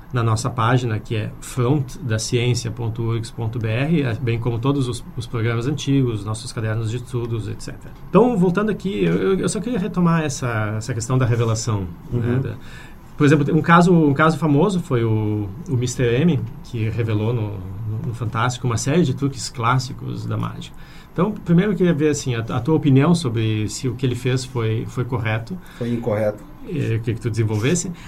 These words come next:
Speaker 1: E o, o impacto que essas revelações tiveram no, no mundo da mágica. Quer dizer, isso aí, será que não também ajudou a fazer a, o, o barco andar? "Bom, esses truques aqui todo mundo agora já
Speaker 2: Não.
Speaker 1: conhece, vamos inventar truques novos."
Speaker 2: Não, não.
Speaker 1: Não?
Speaker 2: Não.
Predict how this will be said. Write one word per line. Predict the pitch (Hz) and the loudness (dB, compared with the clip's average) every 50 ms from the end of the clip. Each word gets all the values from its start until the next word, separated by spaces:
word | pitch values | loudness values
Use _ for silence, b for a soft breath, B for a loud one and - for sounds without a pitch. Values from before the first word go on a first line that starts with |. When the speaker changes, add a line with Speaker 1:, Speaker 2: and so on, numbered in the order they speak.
| B B | B B
Speaker 1:
E | 180 156 165 170 | 4 6 8 8
o, | 180 180 180 | 8 10 10
o | 180 | 8
impacto | 180 175 180 180 185 202 175 - - 165 | 8 8 8 6 6 6 4 2 -2 -2
que | - 156 | 0 0
essas | 131 - 160 127 | 0 0 0 0
revelações | 120 131 123 127 120 123 120 - 131 127 131 131 127 - | 2 2 2 2 2 0 0 0 2 2 4 2 2 0
tiveram | - 127 107 110 113 110 117 120 123 123 | -2 -2 0 2 2 2 2 2 2 2
no, | 127 123 127 131 | 2 2 2 2
no | 127 | 2
mundo | 120 120 120 117 120 | 2 2 0 0 0
da | 123 123 | 0 2
mágica. | 117 110 104 98 92 - - 131 | 2 0 0 -2 -4 -8 -8 -8
Quer | 117 - 139 | -4 -2 0
dizer, | 117 139 151 | 0 2 2
isso | 170 156 139 - 175 | 2 2 2 4 4
aí, | 165 165 190 220 226 - - - - - 185 175 | 4 4 4 2 0 -4 -6 -8 -10 -10 -8 -6
será | - - 170 175 | -2 2 2 2
que | 175 202 | 4 4
não | 185 175 165 | 4 4 4
também | 170 165 151 165 175 180 | 2 2 2 4 4 4
ajudou | 160 127 123 135 123 143 156 175 180 | 4 4 2 0 2 4 4 6 6
a | 156 135 123 123 117 B B B | 6 4 4 2 0 B B B
fazer | B - 143 117 135 160 180 180 160 | B 2 4 4 6 6 6 6 6
a, | 131 131 120 120 117 | 6 4 4 2 2
o, | - 127 131 160 143 127 | 2 2 2 2 2 2
o | |
barco | 123 135 139 135 135 151 | 4 4 2 2 2 2
andar? | 127 131 123 | 2 4 4
"Bom, | 127 147 139 120 | 4 4 4 4
esses | 117 104 - 151 110 | 2 0 -2 -2 0
truques | - 165 175 175 180 160 143 | 4 4 4 4 4 2 2
aqui | 147 127 - 156 160 170 175 170 147 - | 0 0 0 2 4 4 6 4 4 2
todo | - 160 147 156 | 0 0 2 4
mundo | 156 170 165 139 | 4 4 4 4
agora | 127 143 139 | 4 4 2
já | - 143 | 2 2
Speaker 2:
Não. | 104 | 2
Speaker 1:
conhece, | 131 131 143 160 160 - 170 | 2 2 2 2 2 2 4
vamos | 123 147 180 214 | 4 4 4 4
inventar | 208 175 - 175 165 165 | 4 2 2 2 0 0
truques | 170 160 - 156 135 | 0 -2 -2 0 0
novos." | 139 139 143 147 151 - 139 139 143 143 131 - - - - - | 2 2 2 2 2 2 2 2 2 2 0 -2 -6 -12 -10 -8
Speaker 2:
Não, | 110 104 | -8 -6
não. | 98 107 | -6 -4
Speaker 1:
Não? | 120 123 151 170 170 - - - - - - 95 | -4 -2 -2 -4 -4 -6 -12 -18 -18 -16 -14 -14
Speaker 2:
Não. | 90 82 | -12 -14